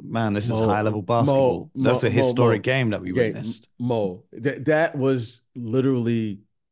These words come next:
Speaker 2: the best game I've seen this year. Those two
Speaker 1: Yep.
Speaker 2: playing against each other, Mo, those are my two favorite players. I mean, Mo, I just, the things that they did on the offensive and defensive end,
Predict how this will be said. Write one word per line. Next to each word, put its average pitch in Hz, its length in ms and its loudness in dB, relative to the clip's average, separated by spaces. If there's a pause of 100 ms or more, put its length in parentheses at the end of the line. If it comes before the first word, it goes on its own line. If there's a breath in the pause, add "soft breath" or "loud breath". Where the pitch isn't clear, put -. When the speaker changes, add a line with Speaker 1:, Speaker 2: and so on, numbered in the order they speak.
Speaker 2:
the 117 80 -4
best 117 260 -4
game 107 180 -2
I've 98 140 -8
seen 95 320 -6 (180)
this 95 220 -12
year. 67 220 -20 (480)
Those 170 340 2
two 185 260 -2
Speaker 1:
Yep. 113 120 4
Speaker 2:
playing 131 240 2
against 104 260 -4
each 107 160 -8
other, 101 200 -4
Mo, 98 340 -8 (240)
those 180 180 2
are 190 60 4
my 156 140 0
two 156 200 -4
favorite 104 380 -4
players. 76 420 -16 (680)
I 139 60 0
mean, 127 220 2
Mo, 131 200 0
I 151 100 0
just, 190 260 -2
the 147 80 -10
things 165 300 -2
that 143 120 -2
they 139 120 0
did 120 480 -2 (140)
on 110 160 -6
the 110 180 -6
offensive 123 640 -4
and 110 180 -4
defensive 113 560 -6
end, 101 360 -8